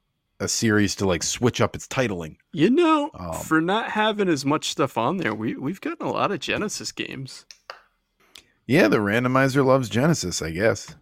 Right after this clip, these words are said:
Speaker 2: Well,
Speaker 1: We still got plenty left. We still got one, two, three, four, five, six,
Speaker 2: I mean, any, any excuse to replay Bloodlines is cool with me. So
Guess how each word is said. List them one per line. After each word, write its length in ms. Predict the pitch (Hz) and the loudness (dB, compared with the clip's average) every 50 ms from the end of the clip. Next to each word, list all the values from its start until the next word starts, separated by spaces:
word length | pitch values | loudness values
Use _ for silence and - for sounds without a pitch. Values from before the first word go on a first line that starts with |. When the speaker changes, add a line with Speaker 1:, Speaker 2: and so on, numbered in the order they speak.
| _ _ _ _ _ _ _ _ _ _ _ _ - | _ _ _ _ _ _ _ _ _ _ _ _ -6
Speaker 2:
Well, 260 | 117 113 113 113 - | -4 -4 -4 0 2
Speaker 1:
We 60 | 147 | 2
still 220 | 147 - - 254 247 | 2 4 6 6 6
got 140 | 233 - - | 6 4 2
plenty 340 | - 139 151 151 143 127 | 2 4 6 6 6 4
left. 480 | 113 110 107 - - - - - - - _ _ _ | 4 2 2 0 -2 -6 -16 -20 -20 -20 _ _ _
We 80 | - 107 | -8 -6
still 220 | - - 131 127 | -2 0 2 4
got 480 | 117 117 107 101 95 90 87 85 85 85 | 4 4 4 4 2 -2 -4 -6 -8 -8
one, 260 | 87 98 101 101 95 | -6 -6 -6 -6 -6
two, 200 | 85 - 101 95 90 | -6 -6 -6 -6 -6
three, 400 | - 90 98 95 92 90 85 82 | -4 -4 -2 -2 -2 -2 -4 -6
four, 340 | - - 87 90 85 85 - | -6 -4 -4 -2 -4 -4 -6
five, 460 | - - 85 85 82 87 90 101 101 - - _ _ _ _ _ _ _ _ _ _ _ _ _ _ _ | -6 -6 -6 -6 -6 -8 -10 -12 -16 -20 -20 _ _ _ _ _ _ _ _ _ _ _ _ _ _ _
six, 120 | - 139 127 - - - - - 113 110 | -12 -12 -12 -14 -16 -16 -14 -12 -8 -4
Speaker 2:
I 80 | 139 139 | -2 0
mean, 300 | 147 156 156 151 151 139 | 2 4 4 2 2 0
any, 320 | - 139 160 170 175 160 - - | 0 0 0 0 0 -2 -2 -2
any 220 | 160 180 190 196 | 0 0 2 2
excuse 520 | 180 160 - - - - 160 151 143 - - - | 0 0 0 -2 -4 -2 0 0 0 0 -2 -4
to 100 | - 123 | -4 -2
replay 400 | 127 127 123 - - 127 117 104 | -2 -2 -2 -2 -2 -2 -2 -2
Bloodlines 640 | - 117 117 117 110 117 117 113 113 113 107 107 | -2 -2 -2 0 0 0 -2 0 0 -2 -4 -6
is 100 | 107 104 | -8 -10
cool 260 | - - 120 110 107 104 | -6 -4 -2 -2 -2 -2
with 140 | 104 101 | -4 -6
me. 300 | 107 104 107 107 107 107 - | -6 -6 -6 -6 -8 -8 -10
So 400 | - - - 101 - - 117 | -10 -8 -6 -6 -6 -8 -10